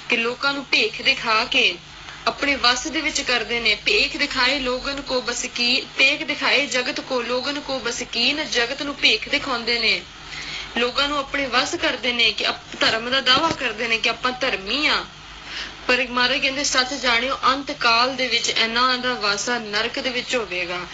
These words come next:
ਅਕ੍ਰਿਤ ਕ੍ਰਿਤ ਕਾਰਨੋ, ਗੁਰੂ ਪਾਤਸ਼ਾਹ ਕਹਿੰਦੇ ਨੇ ਜਿਹੜੀ ਕ੍ਰਿਤ ਨਹੀਂ ਹੋਣੀ ਚਾਹੀਦੀ, ਕਲਯੁਗ ਦਾ ਐਸਾ ਦੌਰ ਆਏਗਾ, ਐਸਾ ਭਿਆਨਕ ਸਮਾਂ ਆਏਗਾ,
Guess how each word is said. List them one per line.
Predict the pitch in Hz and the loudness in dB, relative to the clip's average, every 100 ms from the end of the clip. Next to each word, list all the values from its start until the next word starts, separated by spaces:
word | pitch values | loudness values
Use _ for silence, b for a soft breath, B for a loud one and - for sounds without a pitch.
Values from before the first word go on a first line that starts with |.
| B B - - 226 | B B -4 2 2
ਅਕ੍ਰਿਤ | 247 285 349 349 | 2 2 2 2
ਕ੍ਰਿਤ | 349 277 285 - | 0 2 0 0
ਕਾਰਨੋ, | 269 - 233 240 247 226 214 202 190 | -2 2 4 4 2 -2 -4 -4 -4
ਗੁਰੂ | 220 262 | -4 0
ਪਾਤਸ਼ਾਹ | 277 269 294 | 2 2 0
ਕਹਿੰਦੇ | 277 285 320 | 0 2 0
ਨੇ | 339 | 0
ਜਿਹੜੀ | 240 254 302 | 2 2 2
ਕ੍ਰਿਤ | - 262 302 311 | 0 0 0 -2
ਨਹੀਂ | 233 240 339 | 0 2 2
ਹੋਣੀ | 359 247 247 | 2 0 0
ਚਾਹੀਦੀ, | 269 254 254 285 | 2 2 2 0
ਕਲਯੁਗ | 254 240 254 311 | 0 0 -2 -4
ਦਾ | 302 | 0
ਐਸਾ | 285 233 233 285 | 2 2 0 -2
ਦੌਰ | 269 208 214 311 | -2 -2 -2 0
ਆਏਗਾ, | 285 247 262 262 | 2 4 2 2
ਐਸਾ | 247 240 262 | 0 0 -4
ਭਿਆਨਕ | - 285 226 208 247 294 | 0 2 2 0 -2 -4
ਸਮਾਂ | 240 247 277 | -4 -2 0
ਆਏਗਾ, | 233 233 247 302 | 2 2 0 0